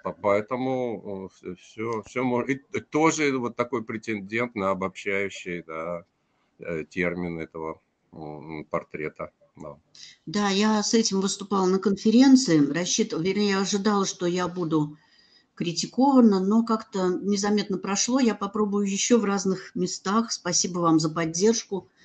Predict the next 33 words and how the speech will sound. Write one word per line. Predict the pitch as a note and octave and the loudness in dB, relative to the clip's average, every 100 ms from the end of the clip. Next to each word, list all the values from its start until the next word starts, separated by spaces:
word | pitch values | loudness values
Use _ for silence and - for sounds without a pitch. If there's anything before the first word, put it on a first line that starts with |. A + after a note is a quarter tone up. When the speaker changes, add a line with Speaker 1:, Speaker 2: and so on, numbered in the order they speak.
| - - | -10 0
Speaker 2:
Но | F#3 | 2
я | G3 G#3 | 4 2
этот | - E3+ | 0 0
Speaker 1:
Мгм. | |
Speaker 2:
термин | F3 F#3 G3+ - G#3 - G#3 - | 0 2 2 2 0 0 -2 -2
и | D#3 | 0
на | D#3 | 0
круглом | - G#3+ A3 G#3+ | 0 2 4 2
столе | - G3 F#3+ F#3 | 2 0 0 0
озвучила. | F3+ E3+ F3+ F#3 - F3 E3+ E3 - _ - - _ _ | 0 -2 -6 -4 -4 -2 -4 -4 -10 _ -20 -20 _ _
И | E4+ | 0
Speaker 1:
Мгм. | D#4+ D4+ - F#4+ | 4 4 4 0
Speaker 2:
я | G3+ G4+ _ _ _ _ | -2 -6 _ _ _ _
думаю, | F3 A#3+ B3 A3+ G#3+ | 4 10 12 12 8
что, | - - F#3 F3+ E3+ D#3 - _ _ _ _ _ _ | 2 -2 2 2 2 -2 -12 _ _ _ _ _ _
ну, | - F#3+ A3 | -8 -2 0
я | G3 F#3 | 0 0
не | F3 | -2
претендую | E3+ E3 F3+ F3+ F#3 D#3+ | -2 -2 -2 2 4 4
на | D#3 | 4
какой-то, | E3 D#3+ D#3+ D#3 D3 D3 - - | 0 -2 -2 0 0 0 -6 -6
но, | F3 | -4
по | G3 | 2
крайней | A3 G#3+ G#3+ | 6 8 8
мере, | G#3 G3 G3 | 8 8 4
этот | G3+ F#3+ | 2 -2
термин | - A#3 A3+ G3 F3 | 4 6 6 4 2
охватывает | E3+ F#3 F#3 F3+ E3 | 0 -4 -2 -2 -2
весь | E3+ G3 G3+ | 2 2 2
массив | F3+ E3+ - F3+ E3 | 2 2 0 -2 -6
подобного | E3 D#3+ D#3 D#3 D3+ | -6 -4 -2 0 0
портрета. | D3 D#3 D#3 D3+ C3 - - _ - - - | -2 -10 -8 -8 -8 -12 -20 _ -20 -16 0
Speaker 1:
Да, | C3 G#2+ G2+ | 4 6 4